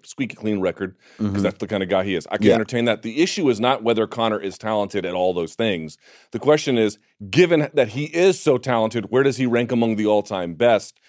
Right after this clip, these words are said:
Speaker 1: if the total package is included? If you don't want to put him one, fine, but he's at worst, what, five or something?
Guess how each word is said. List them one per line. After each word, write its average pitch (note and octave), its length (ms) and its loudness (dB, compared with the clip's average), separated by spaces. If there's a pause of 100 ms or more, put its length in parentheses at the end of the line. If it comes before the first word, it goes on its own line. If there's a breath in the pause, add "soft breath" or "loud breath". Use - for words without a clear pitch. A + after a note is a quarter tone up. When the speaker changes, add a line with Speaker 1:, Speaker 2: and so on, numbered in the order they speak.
(240 soft breath)
Speaker 1:
if B2 140 4
the A2 60 -10
total A2+ 220 2
package G#2 300 0
is G2 140 -4
included? A2 380 0
If F#2+ 80 -4
you A2 60 2
don't C3 140 6
want A#2+ 140 2
to - 40 -12
put A#2+ 100 0
him G#2 120 0
one, A2+ 200 2
fine, A2 440 2
but F2+ 160 -4
he's G#2 180 -4
at F#2 120 -2
worst, A2 280 0
what, F#2 240 0
five A2+ 720 2
or C#3 120 -6
something? E3 460 -4